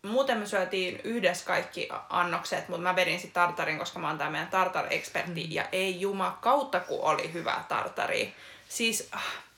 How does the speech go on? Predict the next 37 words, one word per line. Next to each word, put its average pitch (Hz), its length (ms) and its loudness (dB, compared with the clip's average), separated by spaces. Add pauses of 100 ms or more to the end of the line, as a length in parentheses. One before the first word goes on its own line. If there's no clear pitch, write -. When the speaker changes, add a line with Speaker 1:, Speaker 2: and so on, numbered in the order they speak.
(240)
Speaker 2:
Mikä 285 180 4
siinä 311 200 4
Speaker 1:
siis 196 140 6
Speaker 2:
oli 196 60 4
se 185 80 0
juju? 151 300 2
Mä 190 80 -4
en 185 60 0
enää 156 160 0
muista. 147 320 -2 (800)
Speaker 1:
No 214 260 -4
tosi 233 300 0
hyvä 175 200 0
kysymys, 180 520 -2
kun 175 120 -4
tolle 180 400 2
iskit. 185 460 -4 (140)
Mä 220 120 8
voin 247 200 8
iskeä 269 280 2
sen 226 240 0
sit 208 140 -10
siihen 233 280 0
kuvaan, 240 460 6
mikä 170 240 -2
me 185 180 -2
postataan, 208 540 0
joka 185 160 -4
meillä 180 180 -2
toivottavasti 180 460 -2
löytyy, 185 420 2
mut 170 220 -6
siis 196 360 -6
se 285 180 2
oli 226 320 2
vaan 262 320 4
ihan 190 480 0